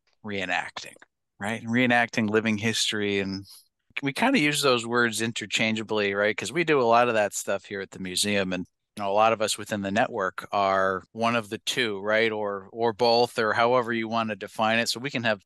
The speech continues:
some fun discussions about what it means. But in short, what we're gonna be talking about is basically in-person portrayal with the clothing and the equipment and the accoutrement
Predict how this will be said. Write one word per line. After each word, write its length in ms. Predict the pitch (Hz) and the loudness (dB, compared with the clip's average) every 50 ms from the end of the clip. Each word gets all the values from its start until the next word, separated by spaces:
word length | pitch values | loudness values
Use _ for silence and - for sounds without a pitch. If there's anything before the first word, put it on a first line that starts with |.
| - | -10
some 220 | - - - 120 104 | -8 -6 -6 -6 -6
fun 260 | - - 123 120 120 | -2 0 0 0 0
discussions 600 | 104 104 - - - 113 107 - - 107 101 92 98 | 0 -2 -4 -2 0 0 0 0 -2 -6 -8 -8 -10
about 420 | 90 - 101 101 101 98 - - _ _ | -6 -2 0 0 0 0 -2 -6 _ _
what 220 | 104 104 101 95 | -8 -6 -6 -4
it 80 | 95 101 | -4 -4
means. 260 | 104 101 101 95 90 | -4 -4 -4 -6 -4
But 240 | - 110 101 98 98 | -2 0 0 0 0
in 140 | 113 123 131 | 0 0 0
short, 460 | - - - 180 151 131 117 110 113 | 0 2 4 4 6 6 4 4 2
what 160 | 117 117 117 | 2 2 2
we're 100 | 113 107 | 2 0
gonna 220 | 104 113 110 107 101 | 0 0 -2 -2 -2
be 100 | 101 95 | -4 -4
talking 440 | - 110 107 107 104 - 107 101 101 | 0 2 2 2 2 0 -4 -6 -6
about 420 | 92 95 104 101 98 98 95 - - | -4 -2 0 0 0 0 0 -2 -4
is 440 | 101 101 101 98 98 95 92 - - - _ _ _ _ | -6 -6 -4 -4 -4 -4 -4 -4 -4 -4 _ _ _ _
basically 480 | - 185 190 - 160 151 139 127 123 139 | -4 -2 -2 0 0 2 2 2 2 2
in-person 720 | 147 156 165 151 - - 165 156 147 135 - 139 123 113 - | 2 0 0 -2 -2 -2 -2 0 0 0 -2 -4 -6 -8 -8
portrayal 840 | - 113 - - - - 123 113 110 104 98 92 85 87 95 - _ _ _ _ _ _ _ | -10 -10 -8 -8 -4 -2 0 2 2 2 0 -2 -4 -6 -10 -14 _ _ _ _ _ _ _
with 540 | - 110 110 110 110 107 - - - - 107 101 101 - _ | -8 -4 -2 -2 0 -2 -2 -4 -10 -14 -14 -16 -18 -16 _
the 80 | - 98 | -14 -14
clothing 720 | - - - 143 139 135 135 131 123 131 127 123 120 120 113 | -12 -2 2 4 6 6 4 4 2 2 2 2 2 0 -2
and 100 | 104 101 | -2 -4
the 80 | 98 | -8
equipment 640 | 95 - _ - 127 117 - 117 110 110 107 104 101 | -10 -8 _ 0 0 0 0 0 0 0 0 -2 -2
and 120 | 95 92 92 | -6 -8 -10
the 180 | 95 90 90 _ _ _ - | -10 -12 -14 _ _ _ -10
accoutrement 920 | 110 - - - 160 147 - - 131 120 120 113 104 92 90 90 92 - | -8 -6 -4 -4 -4 -4 -2 -2 0 2 2 2 2 0 0 -4 -6 -8